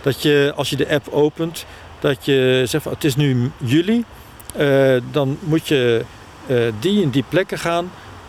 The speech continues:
en daar kun je dat en dat vinden en dat is daar en daar goed voor. Maar dat is nog in opbouw. We moeten eerst de tuin eens eventjes, eh, nog flink onder handen nemen, want hij is nu voor de helft, eh, klaar.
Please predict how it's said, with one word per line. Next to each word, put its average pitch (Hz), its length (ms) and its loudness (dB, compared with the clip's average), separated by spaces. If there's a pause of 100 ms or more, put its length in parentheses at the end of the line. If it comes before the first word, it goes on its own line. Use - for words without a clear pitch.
en 131 220 0
daar 127 200 0
kun 147 260 0
je 123 100 2
dat 139 180 -2
en 143 100 -2
dat 131 200 0
vinden 139 400 0
en 127 100 -6
dat 113 120 -2
is - 100 -10
daar 120 140 0
en 120 80 -4
daar 113 180 -2
goed - 220 -6
voor. 101 220 -6 (1500)
Maar 123 200 -2
dat 131 220 0
is 226 140 -6
nog 202 160 0
in 196 120 -2
opbouw. 98 440 -2 (760)
We 127 220 2
moeten 120 220 2
eerst 139 200 2
de 143 120 -8
tuin 131 260 0
eens 113 120 -6
eventjes, 117 640 -2
eh, 113 180 2 (720)
nog 135 180 -4
flink 143 260 0
onder 120 220 0
handen 135 280 0
nemen, 151 360 0
want 131 220 -2
hij 127 100 0
is 127 120 -2
nu 160 120 0
voor 147 120 -2
de 147 60 4
helft, 143 400 -2
eh, 117 160 2
klaar. 147 340 -2